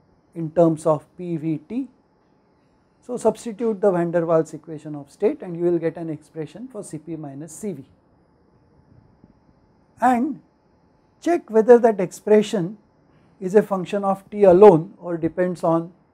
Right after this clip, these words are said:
V or P also apart from T.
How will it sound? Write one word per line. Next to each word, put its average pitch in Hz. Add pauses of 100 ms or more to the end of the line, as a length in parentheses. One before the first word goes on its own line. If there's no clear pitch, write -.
(680)
V 170 (400)
or 165
P 165 (320)
also 185 (120)
apart 160
from 156
T. 156